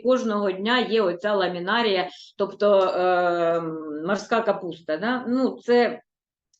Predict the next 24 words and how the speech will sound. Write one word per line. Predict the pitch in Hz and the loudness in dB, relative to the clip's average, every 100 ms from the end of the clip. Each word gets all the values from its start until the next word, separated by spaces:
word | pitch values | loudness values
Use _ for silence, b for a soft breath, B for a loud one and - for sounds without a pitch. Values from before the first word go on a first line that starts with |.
| - | -2
практично, | 214 233 302 311 - 202 226 | -2 0 0 0 -2 -4 0
коли, | 262 269 | 0 2
якщо | 247 254 - 311 | 2 0 0 2
ми | 277 269 | 4 2
і | 247 - 233 226 B B B | 0 0 -2 -2 B B B
там | 233 226 | -2 -2
собі | 220 220 208 | 0 -4 -2
її | 214 226 214 | -4 -4 -6
купуємо, | 220 254 254 311 339 320 269 233 | -4 -6 -4 0 2 4 4 2
то | 233 220 | 0 -4
це | - 233 | -2 -2
так, | 196 160 | 0 -2
в | 190 | 0
ряди | 247 269 247 | 0 2 2
годи | 254 220 185 170 | 4 2 0 -2
називається. | 156 151 156 151 131 135 135 143 B B B | -4 -6 -6 -6 -6 -10 -14 -18 B B B
На | 208 233 | -4 -2
ку-, | 233 277 202 | 0 0 2
на, | 240 240 240 | 2 4 2
е, | - 214 214 208 202 190 190 175 - | 0 0 2 0 0 -2 -6 -12 -10
м, | 190 180 - - | -8 -8 -14 -4
постійній | 233 226 285 302 262 214 | -2 0 2 2 4 2
основі | 208 220 233 208 202 | 0 0 2 2 0
немає. | 196 190 175 143 117 | 0 -2 -2 -4 -8